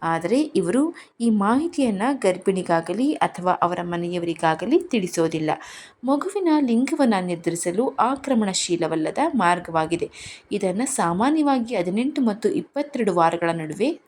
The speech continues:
ಮಾಡಲಾಗುತ್ತೆ ಅಲ್ಟ್ರಾಸೌಂಡ್. ಮಗುವಿನ ಸ್ಥಾನವು ಸರಿಯಾಗಿ ಇರದಿದ್ರೆ ಅಥವಾ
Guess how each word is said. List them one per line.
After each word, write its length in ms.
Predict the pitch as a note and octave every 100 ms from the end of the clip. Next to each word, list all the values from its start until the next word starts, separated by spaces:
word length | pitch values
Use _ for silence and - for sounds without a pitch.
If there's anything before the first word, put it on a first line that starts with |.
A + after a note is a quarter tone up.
| -
ಮಾಡಲಾಗುತ್ತೆ 600 | F3+ E3+ D#3+ D#3 E3 -
ಅಲ್ಟ್ರಾಸೌಂಡ್. 840 | - G#3+ G3 - E3+ - F3 D#3+ - - - - G#3+
ಮಗುವಿನ 400 | B3+ D#4+ G4 E4+
ಸ್ಥಾನವು 560 | C4 - F#3+ F3 F3 C4+
ಸರಿಯಾಗಿ 640 | - F3 E3 F#3+ F3+ -
ಇರದಿದ್ರೆ 500 | E3 D#3+ D#3 - A3
ಅಥವಾ 540 | - F#3 F#3 F3 D4+